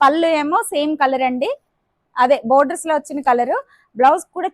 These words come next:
చూసేద్దాం. నేను ఓపెన్ చేయకుండా చూస్తున్నాను చీరలు. ఇది బ్లౌజ్ స్మాల్ ప్రింట్ వచ్చిందండి. హాఫ్ స్కర్ట్ బోర్డర్ లాగా హాఫ్ ప్రింట్ ఇచ్చారు.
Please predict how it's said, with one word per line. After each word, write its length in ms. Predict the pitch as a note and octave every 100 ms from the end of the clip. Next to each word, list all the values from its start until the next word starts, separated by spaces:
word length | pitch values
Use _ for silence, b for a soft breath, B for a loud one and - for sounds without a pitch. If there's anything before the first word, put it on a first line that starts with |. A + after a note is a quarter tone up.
| -
చూసేద్దాం. 600 | A#4 A#4 E4 G#3+ F#3 E3+ _ _ _ A#3+
నేను 180 | D4
ఓపెన్ 300 | D4 D4+ G4+ G4+
చేయకుండా 320 | F4+ F4 F4+
చూస్తున్నాను 580 | F4+ D4 D4 - B3+ A#3+ -
చీరలు. 240 | D4 C4+ G#3 - _ _ _ C#4+
ఇది 120 | F4
బ్లౌజ్ 340 | C#4+ B3 A3+
స్మాల్ 600 | - - - D#4+ E4 E4+
ప్రింట్ 260 | C#4+ C#4+ C4
వచ్చిందండి. 600 | A#3+ B3+ G#3+ G3+ F#3+ G3 B B B -
హాఫ్ 300 | C#4+ E4 F#4
స్కర్ట్ 340 | - C#4+ C4 A#3
బోర్డర్ 320 | D#4+ D#4 E4+
లాగా 320 | E4+ D#4+ A4+ -
హాఫ్ 460 | B3 C#4 - C#4+
ప్రింట్ 240 | C#4+ C#4+ C#4
ఇచ్చారు. 520 | - C4 A3+ D#4